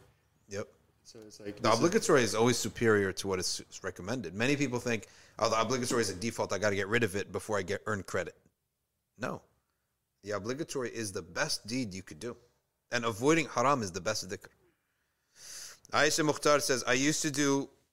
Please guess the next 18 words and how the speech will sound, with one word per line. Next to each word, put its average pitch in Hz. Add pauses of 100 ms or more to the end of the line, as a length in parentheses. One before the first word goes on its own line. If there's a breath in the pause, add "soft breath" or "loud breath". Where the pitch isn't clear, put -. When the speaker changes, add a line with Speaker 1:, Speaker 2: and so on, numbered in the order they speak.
(160)
Speaker 1:
uh, 127
the 120
sit -
of 131
Shawwal, 135
but 117
this 131
year 135
all 139
the 139
teachers 131
saying 120
makeup 123
fast 113
must 113
come 101
first. - (1700)
That's 120